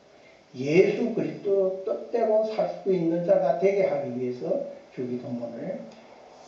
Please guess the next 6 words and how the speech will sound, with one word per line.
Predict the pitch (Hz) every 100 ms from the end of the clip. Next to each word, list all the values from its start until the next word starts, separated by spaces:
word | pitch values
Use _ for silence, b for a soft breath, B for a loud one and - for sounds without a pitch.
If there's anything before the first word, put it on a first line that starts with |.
| - 123
우리에게 | 123 117 123 123 123
주신 | - - 165
것입니다. | 131 127 123 - 107 - - - - - - - - B B B -
그리고 | 147 147 143 -
주기도문은 | 143 143 147 143 147 139 127 - - - B B B - -
바로 | - 180 185 175